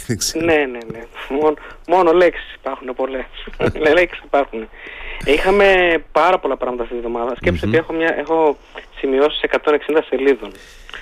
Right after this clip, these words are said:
Speaker 2: Οπότε, φυσικά, δεν έχουμε καμία ελπίδα.
Speaker 1: Ε.
Speaker 2: Θα ήθελα να ξεκινήσουμε από δέκα μόνο πράγματα, ε,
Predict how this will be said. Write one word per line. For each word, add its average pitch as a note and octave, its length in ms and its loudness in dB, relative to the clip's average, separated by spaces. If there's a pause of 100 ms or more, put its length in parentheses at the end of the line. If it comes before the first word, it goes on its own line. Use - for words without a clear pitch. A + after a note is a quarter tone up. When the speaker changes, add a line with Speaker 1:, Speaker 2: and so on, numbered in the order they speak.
(340)
Speaker 2:
Οπότε, C#3 760 4
φυσικά, - 520 0
δεν A#2 120 2
έχουμε A#2 180 -2
καμία A#2 280 0
ελπίδα. G#2+ 360 -4 (400)
Speaker 1:
Ε. A2+ 60 -2
Speaker 2:
Θα B2 60 2
ήθελα G#3+ 240 4
να F3 80 4
ξεκινήσουμε C3 760 -2
από B2+ 380 2
δέκα F#3 300 4
μόνο E3 180 0
πράγματα, C3 640 -2 (760)
ε, B2+ 480 2